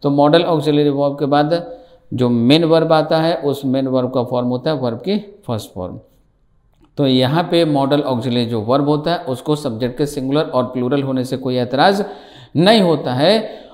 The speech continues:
उनका प्रयोग, that is model auxiliary verb का प्रयोग singular subject के साथ भी होता है और plural subject के साथ भी समान रूप से किया जाता है,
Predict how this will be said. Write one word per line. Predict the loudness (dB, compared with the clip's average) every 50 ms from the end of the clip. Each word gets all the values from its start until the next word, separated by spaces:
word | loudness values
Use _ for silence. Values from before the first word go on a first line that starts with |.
| -4 2 2
उनका | 2 2 2 2 4 4 4 4
प्रयोग, | 2 0 2 2 4 4 2 2 2
that | 2 2 2 2
is | 0 -2 -2
model | -2 -2 0 0 0 0 0
auxiliary | 0 0 0 0 0 -2 -2 -2 0 -2 -2 -2 0
verb | 0 0 -2 0 0
का | -2 -2
प्रयोग | 0 -2 -2 0 0 -2 -2 -4
singular | -6 -10 -8 -6 -4 -4 -2 0 0 0
subject | 0 -2 -4 -4 -4 -4 -6 -4
के | -6 -6
साथ | -6 -6 -6 -6 -6 -6 -4
भी | -2 0 0
होता | 2 2 0 0 -2 -2 -2
है | -2 -2
और | -2 -2 -4 -4
plural | -4 -6 -4 -4 -4 -4 -4
subject | -6 -8 -10 -8 -8 -8 -8 -6
के | -8
साथ | -8 -6 -8 -8
भी | -6 -4 -2 0 0 0 -2 -4 -12 -20 -20 -18
समान | -12 -8 -6 -6 -4 -4 -4 -4
रूप | -6 -6
से | -6 -2 -2 -2 -2 -2 -6 -10 -10 -8
किया | -6 -6
जाता | -6 -8 -12 -16 -18 -18 -18
है, | -16